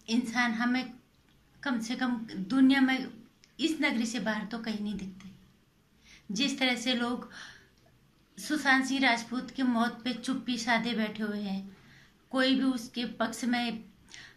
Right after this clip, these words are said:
नहीं बोल रहा है कि सीबीआई जांच की मांग के लिए कोई नहीं कर रहा। उसको देख के तो फिर यही लगता है।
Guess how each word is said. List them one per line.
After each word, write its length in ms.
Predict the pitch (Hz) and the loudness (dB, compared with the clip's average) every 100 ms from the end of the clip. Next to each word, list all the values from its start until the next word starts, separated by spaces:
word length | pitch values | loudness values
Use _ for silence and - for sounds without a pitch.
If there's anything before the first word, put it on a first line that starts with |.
| - - _ _ _ - - _ _ _ _ _ - 220 | -20 -20 _ _ _ -20 -20 _ _ _ _ _ -2 4
नहीं 180 | 269 269 | 6 6
बोल 240 | 262 247 | 6 6
रहा 100 | 247 | 4
है 80 | 247 | 2
कि 240 | - 247 | 0 -4
सीबीआई 480 | 220 240 214 226 226 | -2 -2 0 2 2
जांच 300 | 226 226 226 | 4 2 2
की 80 | 233 | 0
मांग 300 | 220 220 202 | 2 2 2
के 60 | |
लिए 120 | 220 220 | -2 -2
कोई 260 | 233 240 | -2 -4
नहीं 140 | 214 220 | -2 -2
कर 120 | 214 | 0
रहा। 80 | 226 | 0
उसको 260 | 226 247 | -2 -4
देख 260 | 185 220 220 | -2 -2 -2
के 60 | |
तो 140 | 226 226 | -2 -2
फिर 180 | 226 226 | 0 2
यही 200 | 226 214 | 2 0
लगता 320 | 196 - 185 | -4 -6 -8
है। 200 | 185 | -8